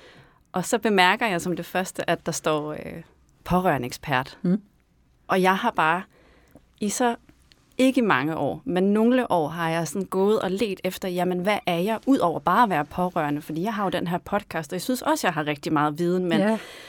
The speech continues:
Speaker 1: hvad, hvad kalder man sådan en som mig, som
Speaker 2: Ja.
Speaker 1: også gerne vil, vil arbejde endnu mere med det her,
Speaker 2: Mm.
Speaker 1: øh, tema og område?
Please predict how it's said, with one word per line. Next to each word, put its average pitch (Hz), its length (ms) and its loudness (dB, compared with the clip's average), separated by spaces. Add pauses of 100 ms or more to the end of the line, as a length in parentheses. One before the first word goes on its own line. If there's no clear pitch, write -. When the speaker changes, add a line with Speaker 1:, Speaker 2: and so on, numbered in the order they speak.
(960)
Speaker 1:
hvad, 214 160 4
hvad 214 200 4
kalder 208 280 2
man 180 220 2
sådan 185 180 -4
en 165 160 0
som 165 180 -4
mig, 160 400 -2
som 196 200 2
Speaker 2:
Ja. 180 60 0
Speaker 1:
også 202 180 -2
gerne 175 320 2
vil, 165 320 0
vil 175 260 -2
arbejde 165 640 2
endnu 220 200 2
mere 160 200 -2
med 139 120 -4
det 147 140 -4
her, 156 520 0
Speaker 2:
Mm. 180 60 -6
Speaker 1:
øh, 160 220 -6
tema 170 440 0
og - 60 -4
område? 160 460 0